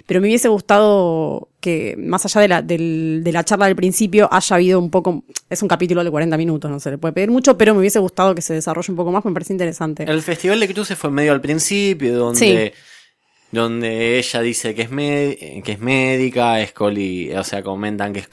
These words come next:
Speaker 2: Scully
Speaker 1: pero además son científicas.
Speaker 2: fue, eh, comentan que Scully
Speaker 1: Sí.
Speaker 2: escribió la tesis sobre, sobre Einstein.
Speaker 1: Sí.
Speaker 2: Eh, Miller, que, déjame adivinar, vos sos creyente.
Speaker 1: Claro. Se ríen un poco de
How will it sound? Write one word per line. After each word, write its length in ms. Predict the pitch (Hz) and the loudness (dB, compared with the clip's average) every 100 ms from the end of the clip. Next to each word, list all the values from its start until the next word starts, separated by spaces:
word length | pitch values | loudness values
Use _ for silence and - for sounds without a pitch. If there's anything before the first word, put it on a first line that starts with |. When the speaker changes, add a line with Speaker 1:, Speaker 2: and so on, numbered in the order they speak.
| 226 | 2
Speaker 2:
Scully 100 | 107 | 4
Speaker 1:
pero 100 | 214 | 4
además 200 | 202 226 | 4 0
son 80 | 247 | -2
científicas. 720 | 226 196 233 - - 190 165 | -2 -4 -8 -10 -12 -12 -12
Speaker 2:
fue, 600 | - - - - 107 - | -14 -16 -20 -6 -6 -4
eh, 40 | |
comentan 300 | 107 117 123 | -2 0 0
que 60 | 104 | -2
Scully 240 | - 120 | 2 2
Speaker 1:
Sí. 40 | 110 | 2
Speaker 2:
escribió 720 | - 110 113 110 104 101 98 | 0 2 4 6 4 4 2
la 200 | 98 98 | 2 0
tesis 520 | 110 101 104 101 92 | 0 -2 -2 -4 -4
sobre, 960 | - 95 90 87 87 85 85 82 82 82 | -6 -8 -8 -8 -8 -8 -10 -10 -12 -14
sobre 280 | - 92 95 | -12 -8 -2
Einstein. 760 | 104 110 110 - 104 104 107 - - | 0 0 -4 -6 -6 -6 -10 -14 -8
Speaker 1:
Sí. 300 | - 175 165 _ | -4 -2 -4 _
Speaker 2:
Eh, 840 | - 101 98 92 90 87 85 82 - - | -6 -2 0 0 -2 -4 -8 -10 -16 -14
Miller, 720 | 98 98 95 95 92 92 - | -10 -6 -4 -2 -2 -4 -6
que, 500 | 90 82 82 82 80 _ | -12 -10 -10 -12 -16 _
déjame 300 | 92 98 95 | -12 -8 -6
adivinar, 400 | 92 98 98 87 | -4 -2 -2 -2
vos 220 | 87 90 | -2 -4
sos 200 | - 85 - | -4 -12 -14
creyente. 960 | 82 - 104 92 85 78 78 78 - - | -14 -8 -6 -6 -8 -12 -12 -14 -14 -4
Speaker 1:
Claro. 380 | 185 160 156 - _ _ _ | -2 -2 -4 -14 _ _ _
Se 200 | - 202 | 0 2
ríen 360 | 214 226 208 | 4 2 2
un 120 | 175 156 | 0 -2
poco 280 | 160 175 170 | -2 0 0
de 400 | 156 160 156 | -2 -4 -4